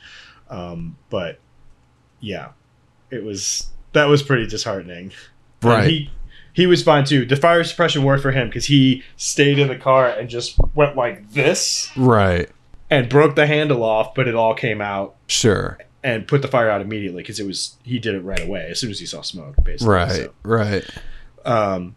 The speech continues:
Speaker 1: and it, what happened was, actually, his story is even crazier than mine 'cause he, the oil line failed in such dramatic fashion that he oiled himself. He oiled his rear tires
Speaker 2: Oh,
Speaker 1: in turn,
Speaker 2: jeez.
Speaker 1: in turn two, so it spun him.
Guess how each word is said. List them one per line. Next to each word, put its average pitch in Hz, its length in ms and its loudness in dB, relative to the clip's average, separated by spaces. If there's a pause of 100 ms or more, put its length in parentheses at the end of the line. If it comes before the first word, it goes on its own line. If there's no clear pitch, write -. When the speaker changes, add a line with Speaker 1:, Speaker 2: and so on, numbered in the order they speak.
Speaker 1:
and 165 160 2
it, 135 140 -6
what 143 160 4
happened 151 340 0
was, 110 380 -8 (260)
actually, 123 500 0
his 156 240 2
story 120 240 2
is 110 120 -6
even 98 180 -10
crazier 117 420 -2
than 92 140 -10
mine 107 260 -6
'cause 92 200 -14
he, 135 540 0 (500)
the 117 160 -6
oil 147 240 6
line 113 180 0
failed 117 420 0
in 107 60 -8
such 107 280 -6
dramatic 107 340 -6
fashion 110 360 -4
that 113 160 -6
he 113 320 -8 (320)
oiled 135 460 4
himself. 120 540 -2
He 107 180 -6
oiled 120 480 -2
his 107 260 -4
rear 110 200 -6
tires 113 720 -4 (120)
Speaker 2:
Oh, 139 260 4
Speaker 1:
in 123 140 0
turn, 131 160 0
Speaker 2:
jeez. 113 800 2
Speaker 1:
in 123 160 -2
turn 123 180 -2
two, 120 220 -4
so 123 180 -4
it 85 80 -8
spun 110 340 -4
him. 180 280 -4